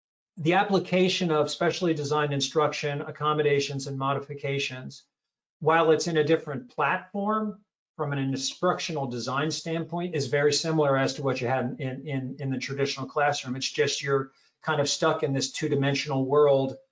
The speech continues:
with a flat screen, um, and you don't have the ability to engage more personally, directly, and use things like proximity,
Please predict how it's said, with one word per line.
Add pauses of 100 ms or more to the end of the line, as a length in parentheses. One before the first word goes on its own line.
(120)
with
a
flat
screen, (360)
um,
and
you
don't
have
the
ability
to
engage
more
personally,
directly,
and
use
things
like
proximity,